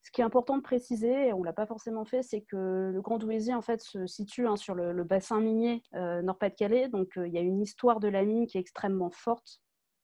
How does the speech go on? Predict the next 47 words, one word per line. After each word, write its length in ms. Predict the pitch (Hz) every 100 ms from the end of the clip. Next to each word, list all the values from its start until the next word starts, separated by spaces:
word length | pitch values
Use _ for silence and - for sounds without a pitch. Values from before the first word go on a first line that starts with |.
| _ - -
euh, 500 | 196 180 170 175 170 - - - _
qui, 300 | - 190 190
euh, 140 | 165
bah, 140 | 160 165
qui, 140 | -
voilà, 240 | 190 214 185
qui 260 | - 175
a 60 | 175
encore 260 | 196 -
des 220 | 196 208 196
effets 200 | - 220
aujourd'hui, 560 | 196 190 180 220 240
hein, 120 | 196 196
que 60 |
ce 80 | -
soit, 400 | 160 196 190 196
euh, 260 | 170 165 170 - - - -
euh, 180 | 147 151
dans 160 | 165 160
le, 300 | 160 160 160
dans, 300 | 170 165 165
dans 120 | 170
l'histoire 360 | 165 - 175
des 160 | 165 170
gens, 340 | 165 196 220
leur 160 | 220 180
identité, 800 | 180 175 175 185 - 202 240 262
dans 140 | 196
l'urbanisme, 680 | 180 175 180 180 196 240 220
l'aménagement 480 | 190 180 180 180 185
du 120 | 180
territoire. 440 | 185 180 180 233 247
C'est, 140 | -
c'est 140 | 185 170
des 200 | 180 185
éléments 280 | 180 196
qui 120 | 208 196
sont 140 | -
encore, 380 | 170 - 185 170
euh, 60 |
très 200 | 165 -
prégnants, 400 | 190 - 190 214
même 180 | 277 196
dans 120 | 185
les 100 | 185
paysages, 560 | 180 185 175 180 226
hein. 80 | 226